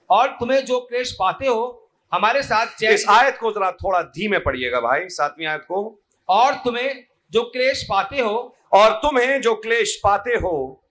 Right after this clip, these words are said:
Speaker 1: हमारे साथ चैन दे।
Speaker 2: चैन दे।
Speaker 1: उस समय जबकि प्रभु यीशु अपने सामर्थी दूतों के साथ धधकती हुई आग में स्वर्ग से प्रकट होगा।
Speaker 2: वहां पे लिखा है,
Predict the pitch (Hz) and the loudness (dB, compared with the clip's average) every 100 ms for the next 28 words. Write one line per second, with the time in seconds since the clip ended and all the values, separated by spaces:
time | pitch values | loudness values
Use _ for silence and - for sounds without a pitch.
0 | _ 160 175 233 277 233 226 240 - 220 | _ -4 0 2 0 0 -2 -2 -4 -2
1 | 226 220 202 147 - _ _ _ - 156 | -2 -4 -4 -4 -12 _ _ _ 0 0
2 | 160 160 170 220 220 _ _ _ 285 302 | 0 0 0 -2 -6 _ _ _ -6 0
3 | 247 220 240 262 _ _ _ 214 247 262 | 0 0 -4 -8 _ _ _ -2 -2 -6
4 | 294 233 247 220 214 214 262 247 240 240 | -4 -4 -2 -2 -2 -2 -4 -4 -4 -4
5 | 220 202 208 214 262 233 208 214 277 247 | -2 -2 -4 -6 -14 -10 -10 -8 -4 -4
6 | - 180 208 - _ _ 180 202 247 - | 0 0 0 -6 _ _ -2 -2 -6 -10
7 | 294 285 269 190 214 254 240 254 269 262 | -6 -4 0 2 2 2 -6 -10 -8 -6
8 | 214 254 262 247 240 202 202 196 196 202 | 0 0 0 -6 -4 -4 -4 -2 0 0
9 | - - _ _ _ _ _ _ - 113 | -2 -12 _ _ _ _ _ _ -16 2
10 | 147 165 190 185 185 190 175 190 214 - | 2 4 -2 -2 -2 -2 -2 -4 -8 -10